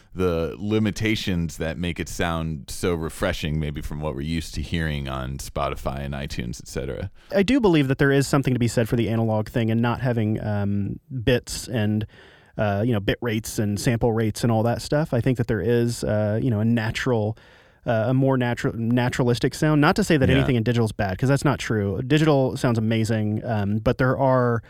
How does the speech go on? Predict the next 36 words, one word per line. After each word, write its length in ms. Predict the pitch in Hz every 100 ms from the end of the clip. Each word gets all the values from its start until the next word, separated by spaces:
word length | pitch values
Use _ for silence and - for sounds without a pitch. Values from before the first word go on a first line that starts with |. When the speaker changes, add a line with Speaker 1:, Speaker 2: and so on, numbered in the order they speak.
| - - - -
Speaker 2:
uh, 340 | 113 107 104
vinyl 580 | 110 113 117 123 127 117
aspects. 380 | 117 117 - 127
It's 100 | 214
hard 160 | 254 247
to 60 |
know. 340 | 208 202 208 95
I 60 |
mean, 100 | 147
all 80 | 151
this 140 | 170 -
stuff 160 | 190
is 60 | 165
such 160 | 165
a 40 | 127
mystery 480 | 117 127 202 208 208
because 300 | 147 139 127
you 80 |
Speaker 1:
Yeah. 80 | 127
Speaker 2:
might 140 | 143 160
have 140 | 143
a 60 | 127
vinyl 280 | 131 127
record 480 | 123 143 - 135 120
that 340 | 117 113 113 -
has 160 | 127
been 160 | 123 120
mastered 420 | 123 139 135 117
completely 400 | - 117 131 117
differently, 480 | 120 170 135 110 113
so 140 | -
you 100 | 117
can't 160 | 110 120
really 140 | 123
compare 420 | 110 104 - 165
that. 300 | 139 101 101